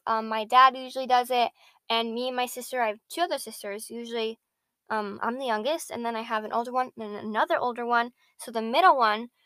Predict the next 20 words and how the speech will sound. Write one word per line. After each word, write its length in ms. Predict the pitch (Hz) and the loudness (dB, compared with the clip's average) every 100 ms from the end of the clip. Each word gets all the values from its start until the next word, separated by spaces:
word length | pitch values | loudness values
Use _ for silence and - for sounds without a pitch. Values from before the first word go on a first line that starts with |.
| _ - | _ -12
she's 320 | - 240 226 | -6 -6 -2
my 100 | 226 | -2
older 120 | 226 | -2
sister, 260 | - 233 247 | -8 -8 -4
but 80 | |
not 100 | 233 | -2
my 120 | - 226 | -2 0
older, 180 | 349 381 | 2 2
older 220 | 294 285 | 2 0
sister. 400 | 262 269 269 262 - _ - | -4 -4 -2 -2 -4 _ -10
We 220 | 226 247 | -4 4
like 180 | 311 302 | 6 6
to 100 | 311 | 4
go 80 | 302 | 4
up 140 | 294 | 6
on 140 | 294 285 | 4 2
the 80 | 294 | 0
roof 160 | 294 | 0
with 120 | 277 277 | -2 -2
him. 280 | 269 262 | -2 -4